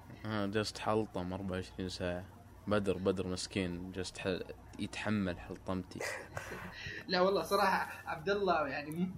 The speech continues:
Speaker 2: مخلص مرة، يعني عنده اختبارات ومع هذا كذا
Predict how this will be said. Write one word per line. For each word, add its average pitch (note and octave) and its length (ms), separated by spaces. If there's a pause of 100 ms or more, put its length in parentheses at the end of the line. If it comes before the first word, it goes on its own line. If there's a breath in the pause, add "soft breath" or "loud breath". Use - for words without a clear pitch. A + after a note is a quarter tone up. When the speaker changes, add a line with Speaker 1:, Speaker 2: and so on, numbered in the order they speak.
Speaker 2:
مخلص F3+ 600
مرة، C#3+ 280
يعني C3 420
عنده D3 380
اختبارات D#3 680
ومع C#3+ 360
هذا C#3+ 500 (120)
كذا C3 300